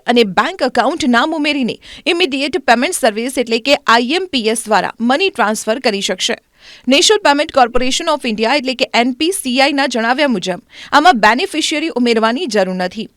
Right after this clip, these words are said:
અને આઈ એફ એસ સી કોડની પણ જરૂર નથી.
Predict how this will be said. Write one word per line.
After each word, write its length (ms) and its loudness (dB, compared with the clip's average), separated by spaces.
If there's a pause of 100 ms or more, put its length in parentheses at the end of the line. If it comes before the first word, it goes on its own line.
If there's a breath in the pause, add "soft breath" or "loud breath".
(140)
અને 260 -2
આઈ 180 4
એફ 180 -2
એસ 120 -2
સી 220 -4
કોડની 420 0
પણ 200 -2
જરૂર 280 -2
નથી. 300 -4